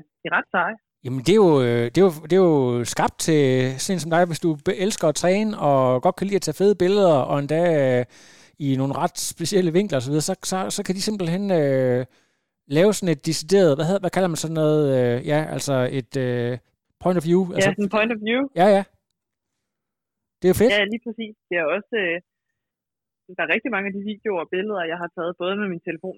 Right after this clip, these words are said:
Speaker 1: men også med de der briller hernede, der, øh, bliver brugt af de andre piger i,
Speaker 2: Ja.
Speaker 1: i lejligheden. Jeg synes, det er vildt fedt, og er meget fascineret, og især brillerne.
Speaker 2: Så giver det jo også meget med mening. Det var, det var måske også det, jeg fiskede efter lidt før, det der med, hvordan det der med at, at lige præcis at være ude og køre og sidde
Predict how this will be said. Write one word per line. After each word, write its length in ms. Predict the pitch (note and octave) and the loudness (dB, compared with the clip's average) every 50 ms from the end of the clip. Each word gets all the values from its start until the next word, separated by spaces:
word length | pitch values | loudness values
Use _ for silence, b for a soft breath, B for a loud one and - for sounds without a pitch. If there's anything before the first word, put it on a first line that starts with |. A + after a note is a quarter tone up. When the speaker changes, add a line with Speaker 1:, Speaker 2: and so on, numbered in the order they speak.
| F3 | -10
Speaker 1:
men 80 | E3+ E3 E3 | -6 -4 -4
også 120 | F3 F#3+ - A3 | -4 -4 -6 -10
med 80 | G3 - | -10 -8
de 40 | F#3+ A3 | -4 -4
der 100 | F#3 D#3+ D3+ - | -4 -4 -4 -4
briller 260 | E3 D#3+ E3 F#3 G3+ F#3+ | -6 -4 -4 -4 -6 -6
hernede, 240 | F#3 E3 E3 D#3+ E3+ E3+ - F3 | -6 -6 -6 -6 -6 -6 -6 -6
der, 100 | E3+ E3 E3 E3 | -6 -4 -4 -4
øh, 100 | D#3+ D#3+ E3+ - _ _ | -6 -6 -8 -12 _ _
bliver 160 | - F3+ D#3+ E3 - | -6 -6 -6 -4 -4
brugt 220 | F3 F3+ F3+ - G3+ | -6 -6 -6 -6 -8
af 40 | F#3 F3 | -6 -4
de 40 | F#3 D#3+ D#3 | -4 -4 -4
andre 160 | E3 F3 G3+ F#3 _ | -6 -8 -12 -14 _
piger 260 | - G#3 G3 G#3+ G#3+ G3+ F#3 F3 | -16 -10 -8 -6 -6 -6 -6 -4
i, 20 | F3+ D#3+ | -2 0
Speaker 2:
Ja. 60 | E3+ F3+ F3+ - - G3+ | 0 0 -2 -6 -10 -6
Speaker 1:
i 20 | F3+ E3+ D3+ | -4 -2 -2
lejligheden. 400 | D3 E3 F#3+ G3 G3 F#3 F3+ F3+ - _ _ | -2 -2 -2 -4 -6 -6 -10 -14 -18 _ _
Jeg 280 | _ _ - - G#3 | _ _ -8 -6 -6
synes, 60 | G#3 _ - | -6 _ -6
det 60 | F3 D#3+ | -8 -4
er 40 | - | -4
vildt 160 | G#3+ - - - E3 | -6 -8 -6 -4 -2
fedt, 180 | D#3+ E3 - _ _ - D#3 | -2 -4 -4 _ _ -10 -6
og 60 | D3+ C#3+ C#3+ | -6 -6 -4
er 40 | D3+ - | -2 0
meget 140 | E3 G#3+ B3 - - | 0 0 0 -2 -6
fascineret, 440 | D3+ D3+ D#3+ D#3+ E3 D#3+ D#3 D#3+ D3 C#3+ | -6 -6 -6 -10 -10 -8 -8 -6 -6 -6
og 40 | C#3 D#3+ | -6 -6
især 140 | - F#3 D3+ - D#3 | -6 -6 -4 -2 -4
brillerne. 360 | D3+ C#3+ D3+ E3 E3 E3 E3 _ _ _ _ - - | -4 -2 -2 -4 -6 -6 -10 _ _ _ _ -4 -4
Speaker 2:
Så 60 | D#3+ D3+ D3 | -2 0 2
giver 120 | E3 D#3 C#3+ | 2 4 4
det 60 | C#3 C3 | 4 4
jo 60 | B2+ B2 C3+ | 4 2 2
også 120 | E3 - - E3 | 0 0 0 0
meget 140 | E3 F#3 F#3+ F3 | 0 2 2 2
med 60 | E3 E3 | 2 2
mening. 160 | E3+ F#3+ F#3 D#3 | 0 0 0 2
Det 60 | D3+ D3 | 2 4
var, 80 | C#3+ D3+ F3 F3 | 4 2 2 0
det 60 | D#3+ D#3 | -2 -2
var 60 | C#3+ D3 | 0 0
måske 140 | C#3+ - G#3 G3 F#3 F#3 | -2 -2 0 0 0 0
også 100 | - - | -2 0
det, 40 | G#3+ G3+ | 0 0
jeg 60 | F3 - G3 | 0 2 0
fiskede 220 | A3 - - F3+ F3 | 0 0 0 -2 -2
efter 120 | - E3+ D#3+ | 0 -2 -4
lidt 120 | E3+ - - | -4 0 2
før, 80 | G#3 F3+ D#3 D#3 | 2 2 2 2
det 60 | D#3 E3 | 0 0
der 100 | D#3 D#3+ | 0 0
med, 60 | E3 D#3 | 0 0
hvordan 200 | E3 D3+ D3+ E3 F3+ E3+ | 0 0 0 0 -2 -4
det 80 | - F3 E3+ | -4 -2 -2
der 60 | D#3 D#3 | -2 -2
med 60 | D#3+ D#3 D3+ | -2 -2 -4
at, 40 | D3 - - - | -6 -8 -10 -8
at 60 | E3 D3 D3 E3+ | -8 -6 -4 -4
lige 100 | F3 - | -4 -4
præcis 260 | E3+ D3 D3+ F3 D#3 - - | -4 -4 -4 -4 -4 -6 -8
at 60 | - B2+ | -6 -6
være 100 | C3+ C3+ D3 E3+ | -4 -2 -2 2
ude 100 | F#3+ G3 F#3 | 2 2 2
og 40 | - - E3+ | 2 2 2
køre 240 | E3+ F3+ G3 G3+ G3 F3 - | 4 6 6 6 6 4 2
og 40 | - - - | 0 2 4
sidde 200 | E3 F3+ G3 | 6 6 8